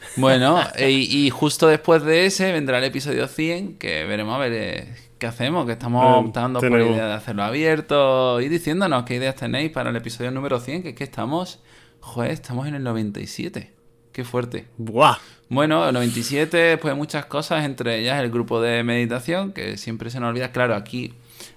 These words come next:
Speaker 1: ahora pues estamos grabando, el grupo todavía no ha visto esta clase. Ya os decimos que Dani está preparando un, una clase sobre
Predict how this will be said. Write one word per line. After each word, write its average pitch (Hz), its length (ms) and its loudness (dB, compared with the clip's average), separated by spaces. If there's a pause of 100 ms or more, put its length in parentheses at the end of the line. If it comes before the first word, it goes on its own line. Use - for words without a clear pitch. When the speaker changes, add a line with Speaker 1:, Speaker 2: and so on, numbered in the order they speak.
Speaker 1:
ahora 117 400 0
pues 107 140 -6
estamos 117 220 -4
grabando, 131 720 2
el 127 120 0
grupo 123 260 -2
todavía 113 400 -2
no 117 180 0
ha 113 60 0
visto 120 380 -2
esta 120 280 -4
clase. 160 480 -2
Ya 117 140 -4
os 113 40 -6
decimos 120 380 -6
que 117 80 -2
Dani 117 300 -2
está 117 380 -2
preparando 123 680 0
un, 113 480 -6 (160)
una 117 260 -2
clase 131 340 -8
sobre 196 500 -4